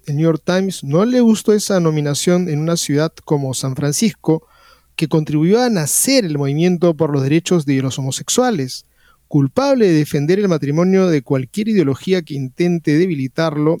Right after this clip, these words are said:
así como de haber revisado el contrato de los profesores en las escuelas católicas, insertando el respeto a algunos puntos de doctrina, es decir, los que se refieren a la moral sexual y a las células madres embrionarias,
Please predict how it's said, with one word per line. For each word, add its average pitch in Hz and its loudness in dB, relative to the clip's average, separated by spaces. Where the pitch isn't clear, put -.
así - -6
como 147 0
de 127 -2
haber 156 0
revisado 160 -2
el 139 -6
contrato 165 -2
de 147 2
los 143 0
profesores 170 -2
en 165 -6
las 131 -8
escuelas 160 -2
católicas, 156 -2
insertando 220 -2
el 185 0
respeto 185 -2
a - 0
algunos 160 0
puntos 160 0
de 123 -4
doctrina, 160 -2
es 127 -16
decir, 165 -4
los 135 -2
que 139 -8
se 143 -6
refieren 151 -2
a 143 -2
la 127 -4
moral 131 -6
sexual 196 -2
y 160 -2
a 131 -4
las 120 -8
células 151 -2
madres 147 -4
embrionarias, 156 -2